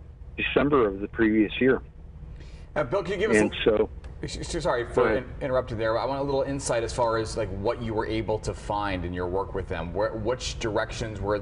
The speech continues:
Speaker 2: were you able to be led? You say, for example, it looked in the desert.
Speaker 1: Mm-hmm.
Speaker 2: Like, how do you, how do you know where to look in the desert?
Speaker 1: Well, particular areas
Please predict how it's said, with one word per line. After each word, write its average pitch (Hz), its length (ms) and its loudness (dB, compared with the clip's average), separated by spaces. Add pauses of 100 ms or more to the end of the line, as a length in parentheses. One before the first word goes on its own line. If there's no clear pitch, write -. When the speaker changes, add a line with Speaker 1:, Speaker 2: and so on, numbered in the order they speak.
(120)
Speaker 2:
were 104 120 -4
you 104 120 -4
able 110 280 -2
to - 120 -6
be 95 140 -4
led? 98 340 0
You 98 60 -6
say, 110 340 0 (300)
for 120 80 -2
example, 113 380 0
it - 20 2
looked 117 240 0
in 104 80 -2
the 98 80 -4
desert. 107 320 4
Speaker 1:
Mm-hmm. 127 100 4
Speaker 2:
Like, 95 220 -2
how 113 260 0
do 120 80 -2
you, 107 240 -4 (460)
how 98 300 0
do 123 80 -6
you 113 100 -2
know 117 160 4
where 107 160 2
to 98 80 2
look 101 240 0
in 98 80 -4
the 87 80 -2
desert? 85 380 -2 (1400)
Speaker 1:
Well, 123 540 4 (760)
particular 151 560 2
areas 120 440 4